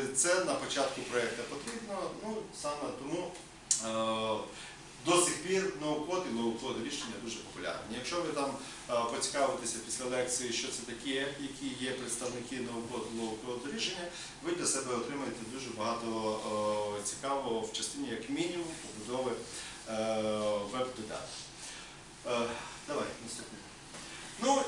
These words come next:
і, відповідно, е, повертаючись до того, для чого ми програмуємо. Популярність розробки веб-додатків, на відміну від... Десктоп і на відміну від мобільних, е,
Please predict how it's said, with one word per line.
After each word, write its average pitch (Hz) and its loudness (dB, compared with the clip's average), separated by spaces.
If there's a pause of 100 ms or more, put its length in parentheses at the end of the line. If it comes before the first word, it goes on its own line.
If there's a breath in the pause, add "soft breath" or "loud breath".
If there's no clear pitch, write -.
і, 208 2
відповідно, 180 6
е, 135 4
повертаючись 160 6
до 185 0
того, 160 8 (600)
для 196 12
чого - 6
ми 156 0
програмуємо. 117 0 (560)
Популярність 185 6
розробки 160 2
веб-додатків, 147 4 (120)
на 135 0
відміну 160 0
від... 147 0 (520 loud breath)
Десктоп 143 4 (640 loud breath)
і 175 8
на 160 6
відміну 160 2
від 147 0
мобільних, 151 4 (100)
е, 131 6